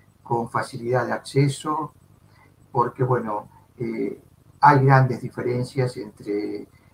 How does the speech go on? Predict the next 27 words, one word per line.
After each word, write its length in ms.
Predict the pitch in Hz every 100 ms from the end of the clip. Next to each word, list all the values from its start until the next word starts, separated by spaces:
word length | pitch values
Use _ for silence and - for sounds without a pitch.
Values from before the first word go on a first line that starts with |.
| _
eh, 560 | 104 101 101 - 104 -
digamos, 480 | 110 117 113 - _
lo 140 | 127 -
que 260 | 120 117
es, 80 | 127
digamos, 480 | 120 120 120 120 - - - -
un, 420 | 131 127 120 117 -
una 220 | 123 127
exposición, 1000 | 123 - 113 - - 127 120 120 113 - - _ -
eh, 220 | 131 - - -
física 720 | 143 139 - 143 147 143 143 - _ _ _
a 160 | - 110
una 240 | 120 117
virtual 500 | 113 113 - 143 156 -
en 200 | 180 156
relación 500 | 127 113 - 127 131
a 40 |
lo 140 | - -
que 80 |
se, 180 | 107 107
si 160 | - -
hablamos 480 | 110 117 123 - -
en 80 |
relación 420 | - 107 - 120 117
a 60 |
los 140 | 98 -
costos, 460 | 120 - - -